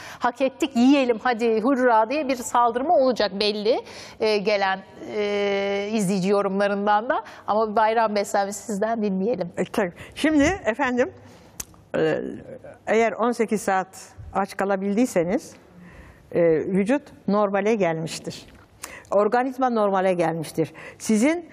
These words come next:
Speaker 2: baklavalara, böreklere saldırmanız anormalliktir. Ya, oruç, e, zaten Karatay'da, e, iki öğün öneriyor. Sahur, iftar,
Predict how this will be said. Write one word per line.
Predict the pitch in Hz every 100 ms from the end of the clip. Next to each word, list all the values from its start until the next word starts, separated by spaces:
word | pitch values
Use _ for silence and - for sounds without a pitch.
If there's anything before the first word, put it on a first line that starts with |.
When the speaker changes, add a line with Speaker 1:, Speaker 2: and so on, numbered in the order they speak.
| - -
Speaker 2:
baklavalara, | 214 233 254 247 262 277 294 240
böreklere | 233 233 240 208 220 233 240 254
saldırmanız | 247 226 226 226 233 403 -
anormalliktir. | 226 233 220 208 180 170 196 - 156 - - - _ _ _ _ _ _ - - - -
Ya, | 185 175
oruç, | 226 233 381 - - - - - -
e, | 180 165 143 - -
zaten | 190 240 233 233 262
Karatay'da, | 226 220 196 180 240 247 - - - - - 208
e, | 190 180 - 180 - - _
iki | 233 - 285
öğün | 208 185 180
öneriyor. | 170 160 151 151 151 - - _ - - - 175
Sahur, | - 226 214 254 349 - - -
iftar, | 208 - 220